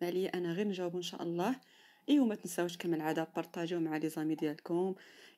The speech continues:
يعني باش ديروا لي لايك، ديروا لي الإعجاب باش يوصل لأكبر عدد وكلشي يستافد إن شاء الله.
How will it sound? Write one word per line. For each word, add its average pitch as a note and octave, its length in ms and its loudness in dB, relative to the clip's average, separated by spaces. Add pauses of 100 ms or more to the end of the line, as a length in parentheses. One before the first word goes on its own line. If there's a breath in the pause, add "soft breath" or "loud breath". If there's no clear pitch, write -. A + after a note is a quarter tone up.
يعني C#4+ 200 4
باش A3 260 0
ديروا G3+ 300 6
لي E3+ 140 4
لايك، F3+ 440 0
ديروا F3 160 4
لي E3+ 60 4
الإعجاب E3+ 600 0
باش D#4 200 -4
يوصل G3 200 -2
لأكبر F3 400 -4
عدد D#3+ 340 -2
وكلشي G#3 540 4
يستافد E3+ 380 -6
إن E3+ 60 0
شاء E3 200 -6
الله. E3 240 -6